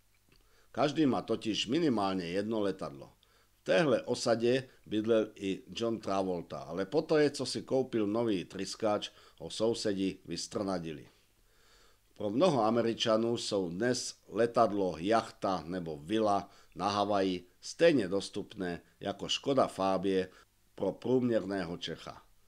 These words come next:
Říkám si, že ve světě, kde hrubý domácí produkt čtyřicet osm nejchudších zemí je méně než bohatství tří nejbohatších lidí v U S A, je něco sakra špatně.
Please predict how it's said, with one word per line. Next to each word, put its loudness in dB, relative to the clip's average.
Říkám 2
si, 0
že 0
ve 2
světě, 0
kde -2
hrubý 2
domácí 0
produkt -4
čtyřicet -2
osm -2
nejchudších -2
zemí 0
je -4
méně 2
než -2
bohatství 0
tří -2
nejbohatších 0
lidí -2
v -10
U -2
S -2
A, -4
je -6
něco -4
sakra -6
špatně. -8